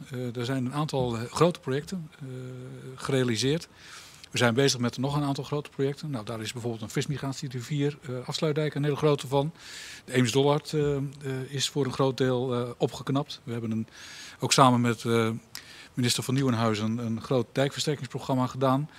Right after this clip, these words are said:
waarin we ook koppelkansen hebben, eh, eh, ge-, eh, gebruikt, eh, om ook de natuur, eh, te verbeteren. Nou, zo zijn er, eh, een groot aantal voorbeelden waar ik, eh, eigenlijk best wel heel trots op ben als, eh, eh, verantwoordelijke van het Waddenfonds.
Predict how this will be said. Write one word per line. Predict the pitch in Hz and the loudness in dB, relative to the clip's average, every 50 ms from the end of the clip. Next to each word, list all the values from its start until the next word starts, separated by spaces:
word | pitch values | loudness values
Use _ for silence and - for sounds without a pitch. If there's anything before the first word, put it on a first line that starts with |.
| - - - | -20 -10 -2
waarin | - 123 120 127 117 | 0 2 2 2 2
we | 127 | 2
ook | 131 117 - | 0 -2 0
koppelkansen | - 165 156 - 139 - - 131 120 - - 117 | 0 0 2 2 0 2 2 2 2 2 0 0
hebben, | 120 120 113 113 110 110 | 2 2 2 2 2 2
eh, | 110 110 107 107 113 113 113 - - | 2 2 2 2 0 0 -2 -4 -4
eh, | 117 113 107 107 107 104 104 113 120 - | -4 -2 -2 -2 -2 -4 -4 -6 -8 -10
ge-, | - - 120 110 117 | -8 -8 -6 -6 -6
eh, | - - 113 117 104 92 | -6 -6 -6 -4 -6 -6
gebruikt, | - - 120 127 120 110 98 - - - - - - - - - - - - | -4 2 6 8 8 8 6 2 -4 -14 -20 -20 -20 -20 -20 -20 -20 -14 -10
eh, | 123 113 110 117 | -8 -8 -8 -6
om | - 127 120 113 113 123 | -2 -2 0 0 0 2
ook | 135 135 120 | 0 0 0
de | - 117 | 0 -2
natuur, | 113 107 - - 175 170 160 151 | -2 -2 -4 -4 -4 -2 -2 -2
eh, | 156 | -2
te | 143 - - | -2 -4 -6
verbeteren. | - 135 127 139 135 131 - 156 170 - - - - - - - - - - - _ _ _ _ - - - | -6 -2 0 2 2 0 0 -4 -8 -10 -14 -20 -20 -20 -20 -20 -20 -20 -20 -20 _ _ _ _ -20 -20 -10
Nou, | - - 120 104 | -4 -2 0 2
zo | 104 120 | 2 4
zijn | 110 123 120 117 113 113 | 6 6 6 6 6 4
er, | 113 113 113 | 4 2 0
eh, | 110 - - - 127 117 113 104 110 113 | -2 -6 -10 -12 -10 -8 -8 -8 -8 -8
een | 110 - | -10 -6
groot | - 156 151 143 | -4 -2 -2 -2
aantal | 135 113 107 - | -4 -6 -8 -10
voorbeelden | 107 - 156 156 143 120 117 107 104 101 104 104 - - - - - - - - - - - | -8 -4 -2 0 0 2 0 0 0 -2 -4 -8 -10 -14 -18 -20 -18 -18 -20 -20 -20 -6 -2
waar | 123 110 113 | -2 -2 -2
ik, | 113 95 - | -2 -6 -6
eh, | 110 | -8
eigenlijk | 101 104 120 113 104 117 | -8 -6 -6 -8 -8 -8
best | 104 131 117 - | -8 -8 -8 -6
wel | - 107 101 | -6 -8 -4
heel | 92 110 117 - | -4 -4 -4 -2
trots | - 160 190 - - | -4 -4 -4 -4 -4
op | 156 | -4
ben | 143 139 120 | -4 -4 -4
als, | 117 107 - - - | -2 -2 -2 -2 -2
eh, | 113 107 | -2 -4
eh, | 104 95 - - - - - - - - - - - - - - - 113 | -4 -6 -10 -14 -20 -20 -20 -20 -20 -20 -20 -20 -20 -20 -20 -16 -14 -14
verantwoordelijke | 107 - 135 127 120 120 123 117 110 101 - | -10 -4 -2 0 2 4 4 2 2 2 0
van | 113 107 | -2 -4
het | 104 | -2
Waddenfonds. | 104 110 107 104 - - 98 87 - - | -4 -4 -6 -6 -8 -10 -12 -12 -12 -14